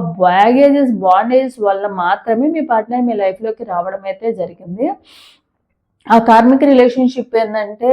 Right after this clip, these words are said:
ఆ, రుణం అంటారు కదా, పాస్ట్ లైఫ్లో మీ పార్ట్నర్తో మీకు ఉన్న రుణాన్ని ఈ జన్మలో అది తీర్చేసుకుని వెళ్ళిపోయారనమాట. So, దానివల్ల కూడా,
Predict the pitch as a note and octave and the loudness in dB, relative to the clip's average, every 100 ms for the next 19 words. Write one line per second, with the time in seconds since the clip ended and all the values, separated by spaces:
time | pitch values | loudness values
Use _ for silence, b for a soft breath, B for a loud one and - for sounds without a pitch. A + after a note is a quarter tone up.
0 | C4+ B3+ G#3+ G#3 G#3+ G#3+ A3 b b b | 0 -2 -6 -10 -8 -10 -12 b b b
1 | G3+ G#3 A#3+ B3+ A#3+ A#3 G3 G3+ A#3 A#3 | 0 2 4 4 4 4 4 2 0 2
2 | G#3 G3+ A#3 A3 A#3 B3 B3+ A3 F#3 G3 | 0 2 -4 -4 0 0 0 -2 -2 0
3 | F#3 G#3 G3+ A3 A3 F#3+ F#3+ F#3+ A3 A3+ | 0 -4 -12 -10 -10 -12 -12 -6 -4 -4
4 | F#3 F#3 B3 C#4+ A3 A#3 C#4+ C#4 _ _ | -4 -4 0 0 -2 -4 -4 -6 _ _
5 | A#3+ A#3 G3 - F#3 F3+ A#3 C4 G3+ G#3 | -2 -2 -4 -6 -4 -2 2 4 4 2
6 | A#3 A#3+ C#4 E4 E4 E4+ F4+ D#4+ A#3 A3+ | 0 -4 -4 -2 -4 -4 -4 0 0 0
7 | A#3+ A#3+ G3+ F3+ F#3 F#3+ A3 F4 G4+ b | -2 -2 -4 -6 -8 -8 -6 -8 -10 b
8 | b b _ _ - E4+ E4+ A#3 G#3 G#3 | b b _ _ -4 0 0 0 0 0
9 | G3+ F#3+ F#3 F#3 F3 E3 | 2 2 0 -2 -4 -4